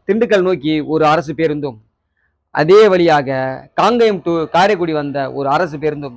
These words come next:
இன்று நேருக்கு நேர் மோதிக்கொண்டது. இதன் காரணமாக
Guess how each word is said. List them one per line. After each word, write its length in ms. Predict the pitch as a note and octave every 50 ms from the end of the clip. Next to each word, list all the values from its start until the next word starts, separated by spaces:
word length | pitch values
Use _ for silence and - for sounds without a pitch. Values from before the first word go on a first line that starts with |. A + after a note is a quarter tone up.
| A#2+
இன்று 300 | C#3 D#3+ E3+ E3 C#3+ D3+ C#3
நேருக்கு 460 | C3 B2+ D3+ G3 A3+ A#3 A3+ - D#3+
நேர் 240 | D#3+ D#3+ E3 D#3 D3
மோதிக்கொண்டது. 500 | C#3+ D#3+ D#3 D3 C#3 C#3 C3 B2+ B2 - _ _ _ _ _ _ _ _ _ _ _ _ _ _ _ -
இதன் 260 | D#3 D3 E3 D3 D3
காரணமாக 640 | C3+ E3 F3+ G3 F#3+ G3 F3+ D#3+ D#3+ D#3+ D3 C#3+